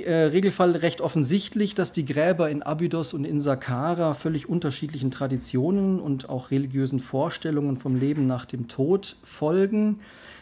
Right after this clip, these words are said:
Bei den Gräbern in Saqqara könnte man sagen, es handelt sich eigentlich um die Idee eines Lebens nach dem Tode in einer Art Haus,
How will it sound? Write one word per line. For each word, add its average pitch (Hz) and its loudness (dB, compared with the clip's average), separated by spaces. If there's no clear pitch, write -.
Bei 143 4
den 147 6
Gräbern 160 4
in 160 0
Saqqara 147 0
könnte 170 -2
man 156 2
sagen, 156 2
es 143 -4
handelt 151 -2
sich 151 -8
eigentlich 143 -2
um 143 -2
die 147 -6
Idee 147 0
eines 139 0
Lebens 143 2
nach 135 2
dem 135 0
Tode 175 2
in 160 -2
einer 139 -2
Art 123 -8
Haus, 175 -2